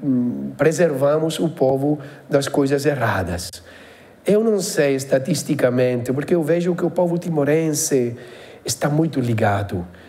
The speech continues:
à fé católica, à Igreja Católica. Então, talvez essas seitas ainda são muito marginais.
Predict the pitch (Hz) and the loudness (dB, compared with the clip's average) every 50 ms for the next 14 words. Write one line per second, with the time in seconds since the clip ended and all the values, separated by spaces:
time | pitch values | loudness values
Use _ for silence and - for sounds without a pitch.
0 | - - - - - 117 - - 113 110 110 107 104 - 120 104 107 104 98 101 | -20 -8 -4 -2 -2 0 0 0 0 0 0 -4 -4 -2 0 2 2 2 2 2
1 | 101 95 101 98 104 104 107 107 104 98 104 95 - 98 95 - 113 107 110 110 | 0 0 0 0 2 2 2 2 2 0 0 -2 -2 -4 -4 -4 -4 -2 0 0
2 | 107 107 101 - 98 107 135 131 - - 175 175 170 175 165 151 147 156 160 156 | 0 0 -2 -2 -2 -2 -4 -4 -4 -4 -4 -4 -2 -2 -4 -2 0 0 0 0
3 | 156 - 151 - - - - - - - 156 147 139 139 139 135 120 117 - - | -2 -4 -8 -6 -6 -6 -6 -6 -4 -2 0 0 0 0 0 -2 -2 -2 -4 -10
4 | - - - - - - - - - 127 131 147 160 160 151 143 135 127 117 113 | -16 -18 -20 -20 -20 -20 -14 -6 -2 0 2 2 2 2 2 2 2 2 0 0
5 | - 139 135 131 135 139 147 143 139 135 - 120 120 120 123 117 110 104 92 107 | -2 0 0 0 2 2 2 2 2 0 0 -2 0 0 2 0 0 0 0 0
6 | 104 101 95 87 82 82 82 - - - - | 2 2 2 2 0 -4 -6 -8 -10 -10 -12